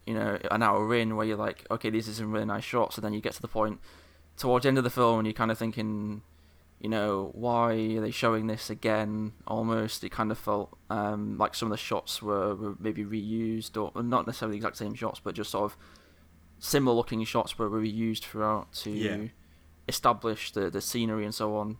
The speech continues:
Speaker 1: um, but for potentially no real story reason. Um, and what else was I gonna say? Oh yeah, score as well. I thought the, the score was overall was, was quite, um, was quite n-, nice, and it kinda complemented the mood and tone of the film quite well.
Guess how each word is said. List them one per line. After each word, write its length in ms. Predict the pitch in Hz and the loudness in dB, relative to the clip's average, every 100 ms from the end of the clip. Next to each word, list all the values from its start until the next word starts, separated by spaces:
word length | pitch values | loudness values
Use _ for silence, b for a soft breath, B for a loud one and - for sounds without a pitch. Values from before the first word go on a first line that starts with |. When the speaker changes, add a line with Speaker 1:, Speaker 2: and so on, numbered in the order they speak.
| - - | -12 -6
Speaker 1:
um, 560 | 104 101 104 104 139 - - - - - - - | -4 -4 -4 -6 -8 -14 -20 -20 -20 -20 -12 0
but 140 | 110 | 0
for 120 | - | 0
potentially 600 | 123 127 - 120 - 117 113 | -2 -2 0 -2 0 -2 0
no 120 | 113 | 0
real 240 | 110 107 | 0 -2
story 360 | - - 120 120 | -2 2 2 2
reason. 440 | 117 120 117 123 - B B B B B B - | 0 0 -2 -4 -8 B B B B B B -4
Um, 680 | 104 110 107 110 107 104 120 - - - - | -2 0 0 0 -2 -6 -10 -18 -20 -12 0
and 720 | 110 117 117 117 113 113 110 | 4 6 6 4 0 -2 -2
what 160 | 120 113 | 0 0
else 140 | - | 0
was 60 | 110 | -6
I 40 | |
gonna 80 | 110 | -4
say? 160 | 110 120 | 0 4
Oh 60 | |
yeah, 100 | 123 | 6
score 400 | 117 - 123 110 | 4 2 2 2
as 80 | 107 | 2
well. 260 | 107 107 123 | 0 -2 0
I 80 | 117 | -2
thought 380 | - 123 113 - | 4 2 2 0
the, 220 | 113 113 | 0 0
the 120 | 120 | -2
score 520 | - 127 123 123 120 - | -4 2 4 4 2 -2
was 340 | 113 107 113 - | 0 0 0 0
overall 600 | 117 110 113 110 107 107 | 0 0 0 0 0 0
was, 200 | 104 - - - | -2 -8 -14 -10
was 120 | 107 | -8
quite, 420 | - 113 107 110 - B B B B B | 2 4 4 2 -6 B B B B B
um, 500 | - 196 101 95 190 - - - - | -4 -2 0 -2 -4 -8 -18 -20 -12
was 100 | - - | -12 0
quite 280 | 120 101 | 2 2
n-, 100 | 113 - | 0 -2
nice, 540 | 120 127 131 127 - | 4 6 6 4 0
and 80 | 110 | -2
it 80 | - | -2
kinda 140 | 113 107 | -4 -2
complemented 500 | 113 107 101 - 101 | -4 -4 -6 -6 -2
the 60 | |
mood 340 | 107 110 104 107 | 0 0 0 -2
and 140 | 104 - | -4 -2
tone 260 | 131 120 | 4 4
of 60 | 123 | 4
the 60 | 110 | 0
film 400 | 120 110 107 104 | 2 2 0 -2
quite 260 | 113 92 | 0 0
well. 460 | 101 104 107 101 | 4 4 4 0